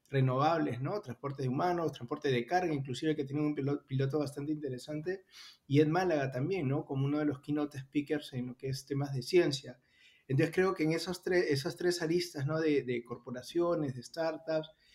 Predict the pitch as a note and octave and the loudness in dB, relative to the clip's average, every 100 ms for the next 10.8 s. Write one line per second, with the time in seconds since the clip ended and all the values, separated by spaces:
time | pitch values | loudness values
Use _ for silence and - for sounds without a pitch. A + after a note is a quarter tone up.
0 | - _ _ C3+ C3 C3 B2+ A#2+ B2+ C#3 | -20 _ _ 0 2 0 -2 -2 0 2
1 | E3+ F3+ E3+ C3+ D3 D3+ C#3 D3+ D3 D3+ | 2 0 0 0 2 0 -2 -2 0 2
2 | D#3 D#3 D#3 C3 A#2 - E3 E3+ F3 E3+ | 0 0 -2 -6 -6 -4 -4 0 -2 0
3 | C3+ B2 - D3 E3+ G#3 C3+ C#3 C3+ D3 | -2 -2 -4 -4 -2 -2 0 -2 -2 -4
4 | D#3 D#3 D#3 E3 D3 B2+ D3+ D#3 D3+ B2 | 0 0 0 0 0 0 0 0 -2 -6
5 | - D3 C#3+ C#3 F3 E3+ E3 D#3+ D#3 C#3 | -4 -4 -2 -4 -4 -2 2 0 -2 -6
6 | B2 B2 D3 D#3 D#3 - _ - - - | -2 4 6 6 4 -6 _ -20 -20 0
7 | C#3 C3 B2+ C3+ D#3+ D#3+ E3 E3 C3+ - | 0 2 2 4 4 4 0 -2 -4 -2
8 | C3 C3+ D#3 D3+ E3+ D3+ C3+ C3 D3 D#3 | 2 8 6 6 0 0 0 0 2 0
9 | D3+ B2+ C#3 D3 D3+ C#3 C#3+ C#3+ D3+ E3+ | -2 -2 0 0 -2 -8 -8 -8 -8 -8
10 | E3+ C#3 B2 D3 C#3+ E3+ G#3 | -6 -6 -4 -2 -2 -2 -4